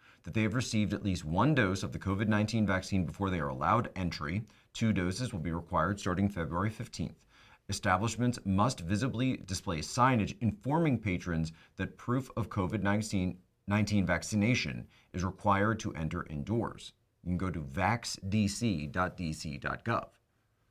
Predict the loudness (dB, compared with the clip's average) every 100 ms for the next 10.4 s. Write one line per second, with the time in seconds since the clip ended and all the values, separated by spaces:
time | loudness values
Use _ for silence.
0 | -2 4 6 6 6 6 4 -4 -16 _
1 | _ _ _ -8 2 6 8 8 8 4
2 | 2 -2 -2 -4 -10 -12 _ _ -2 4
3 | 6 6 6 4 2 0 4 6 8 6
4 | 4 0 -6 -8 -14 _ _ _ 0 2
5 | 4 6 4 2 -2 -2 -2 -6 _ _
6 | _ 4 4 0 -14 _ _ _ _ _
7 | _ _ _ _ _ 0 4 6 4 4
8 | 6 8 8 4 4 8 8 8 6 2
9 | -2 -16 _ 2 2 4 0 2 4 2
10 | 0 -8 -10